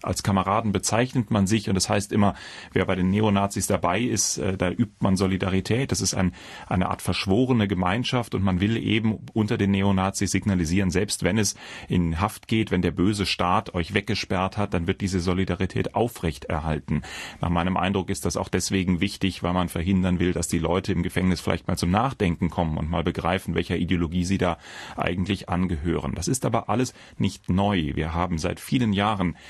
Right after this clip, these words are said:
solche Netzwerke. Hilfsorganisation für nationale Gefangene, H N G, ist eine Organisation gewesen, die im September zweitausendelf verboten wurde und vorher ganz kräftig genau diese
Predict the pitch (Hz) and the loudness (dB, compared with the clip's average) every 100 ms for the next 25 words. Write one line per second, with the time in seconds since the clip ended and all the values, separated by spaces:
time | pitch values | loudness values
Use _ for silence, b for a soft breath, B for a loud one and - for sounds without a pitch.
0 | B - 90 85 87 80 87 - 87 90 | B -2 -2 0 0 0 -2 -2 -2 0
1 | 113 127 123 110 B B - 110 104 - | -2 0 -2 -2 B B -2 0 0 -6
2 | - 101 98 95 95 90 101 98 - 90 | -2 -2 0 0 0 0 0 0 0 -2
3 | 95 104 90 92 95 92 - 107 117 110 | 0 0 0 0 0 -4 -2 -2 2 2
4 | 98 92 90 76 92 113 120 92 92 95 | 0 0 -2 0 0 2 0 0 0 0
5 | 95 92 90 90 - 95 92 90 90 98 | 0 0 0 0 0 2 2 0 0 2
6 | 92 90 85 85 - 107 107 98 - 92 | 0 0 -2 -2 0 0 0 -2 -2 -4
7 | - 90 90 - 101 - 80 92 110 - | -2 -4 -2 -2 -2 -2 -4 -2 -2 0
8 | 104 104 110 95 80 98 98 92 87 - | 0 0 2 0 0 -2 -2 0 -2 -2
9 | - 117 - 90 87 90 95 92 90 85 | -4 -4 -6 -6 -2 0 0 0 2 0